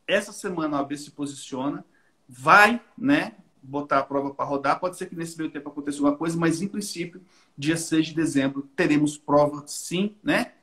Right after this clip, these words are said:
Se Deus quiser, porque esse tempo todo parado aí, ninguém aguenta mais.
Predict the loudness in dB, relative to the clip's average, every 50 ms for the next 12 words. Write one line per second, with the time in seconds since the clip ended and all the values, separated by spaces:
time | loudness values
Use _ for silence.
0 | _ _ _ -20 -16 -10 -8 -2 2 2 2 2 0 -2 -4 0 2 2 2 0
1 | -2 -6 -10 -10 -10 -8 -6 -8 -8 -6 -6 -10 -6 0 2 2 4 4 4 2
2 | 2 2 2 2 2 -2 -4 _ _ _ _ _ -4 0 2 4 4 4 2 4
3 | 4 4 6 6 4 2 0 2 2 2 2 2 0 -2 -2 -4 -4 -6 -8 -12
4 | -16 -16 -16 -16 -18